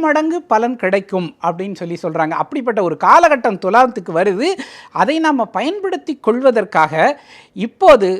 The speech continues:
சிவாலயங்களுக்கு பாலபிஷேகத்துக்கு பால் வாங்கி கொடுக்கணும். பாலபிஷேகத்துக்கு பால் வாங்கி கொடுத்துட்டு அந்த அபிஷேக காட்சியை கண்ணார தரிசனம் பண்ணணும். ருத்ராட்சம் வாங்கி சிவன் அடியார்களுக்கு கொடுக்கணும். இது ஒரு பெரிய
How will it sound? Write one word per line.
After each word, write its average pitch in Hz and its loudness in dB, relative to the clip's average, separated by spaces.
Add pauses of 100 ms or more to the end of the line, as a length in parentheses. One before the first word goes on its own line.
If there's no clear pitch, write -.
(160)
சிவாலயங்களுக்கு 254 2 (280)
பாலபிஷேகத்துக்கு 302 2 (200)
பால் 302 -10
வாங்கி 208 -8
கொடுக்கணும். 165 -8 (400)
பாலபிஷேகத்துக்கு 226 0 (100)
பால் 240 4
வாங்கி 240 -2
கொடுத்துட்டு 240 -4 (100)
அந்த 208 0 (100)
அபிஷேக 240 -2 (100)
காட்சியை 254 -2 (100)
கண்ணார 285 -4 (160)
தரிசனம் 220 -2
பண்ணணும். 139 -6
ருத்ராட்சம் 294 0
வாங்கி 277 0 (320)
சிவன் 370 2
அடியார்களுக்கு 294 4 (120)
கொடுக்கணும். 208 -2
இது 233 -6
ஒரு 165 -4 (240)
பெரிய 330 -4